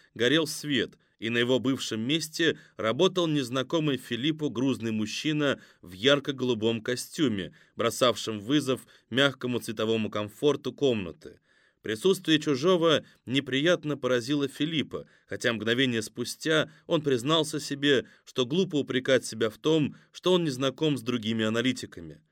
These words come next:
Поздоровавшись, Филипп после некоторых колебаний прошел к терминалу Богданова и сел в спарринг-кресло. Мужчина снял с головы имкан и с раздражением посмотрел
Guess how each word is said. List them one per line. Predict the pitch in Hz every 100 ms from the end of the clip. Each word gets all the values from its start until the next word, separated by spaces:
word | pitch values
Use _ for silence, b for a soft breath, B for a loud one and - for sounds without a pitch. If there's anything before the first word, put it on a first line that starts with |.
| _ _ _ _ -
Поздоровавшись, | 123 120 127 170 165 156 175 160 - b b
Филипп | - 180 220
после | 190 156 156
некоторых | 156 165 135 123 113
колебаний | 127 127 123 160 170 160 147 B B
прошел | - 139 - 180
к | 139
терминалу | 131 127 135 127 117
Богданова | 120 117 147 180 170 160 147 107 B B
и | 131
сел | - 170 156
в |
спарринг-кресло. | - - 135 127 123 - 139 117 - 80 78 _ _ _ _ 98
Мужчина | 123 127 175 151
снял | - 143 143
с | 113
головы | 110 127 120 127
имкан | 107 151 170 147 B B B
и | 160
с | 156
раздражением | 156 135 135 127 165 147 139
посмотрел | 131 - 135 120 131 156 147